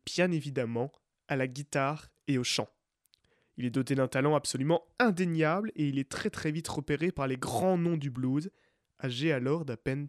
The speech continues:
treize ans, il fait déjà les premières parties du grand Buddy Guy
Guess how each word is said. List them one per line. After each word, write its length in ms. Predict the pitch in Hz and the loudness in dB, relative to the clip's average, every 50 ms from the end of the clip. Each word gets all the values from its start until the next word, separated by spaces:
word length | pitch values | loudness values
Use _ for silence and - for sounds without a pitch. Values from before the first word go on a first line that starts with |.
| - - | -8 -6
treize 400 | - - - 175 170 147 131 131 | -2 0 2 2 2 2 2 0
ans, 220 | 123 131 156 165 | 2 2 2 0
il 140 | 147 123 123 | 0 -2 -4
fait 260 | - - - 160 165 | -8 -4 -2 0 0
déjà 640 | 147 143 139 202 226 202 160 147 165 160 170 220 - _ _ _ _ _ _ _ _ _ _ _ _ _ _ - - | 0 2 2 2 2 4 4 4 4 4 4 2 -2 _ _ _ _ _ _ _ _ _ _ _ _ _ _ -6 -4
les 100 | 139 - | -4 -2
premières 560 | - - - 165 165 160 156 151 156 165 - | 0 0 2 2 2 2 2 0 0 -2 -4
parties 480 | - 143 - - - - - 139 143 | -6 -8 -8 -8 -10 -10 -8 -8 -8
du 160 | 139 131 135 117 | -6 -6 -4 -4
grand 260 | 135 120 127 139 151 | 0 0 2 2 2
Buddy 460 | 143 127 123 131 170 175 156 160 147 | 0 -2 2 4 4 4 4 2 0
Guy 360 | 135 143 135 131 147 175 185 | 2 2 2 2 0 -4 -6